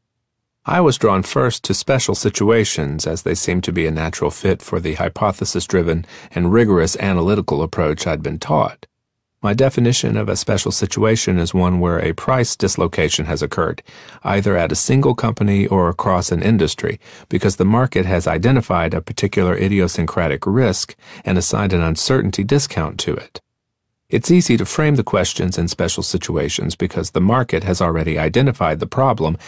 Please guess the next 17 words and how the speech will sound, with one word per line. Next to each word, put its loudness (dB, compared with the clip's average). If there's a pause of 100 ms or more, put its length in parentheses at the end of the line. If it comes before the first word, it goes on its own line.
(160)
and 2
applied -2
the 0
discount. -2 (500)
We 4
love 4
classic 0
bull 2
versus -2
bear 0
battlegrounds, -4 (260)
as -4
they -2
are -2
dynamic, 0 (220)
often 0
complex, -2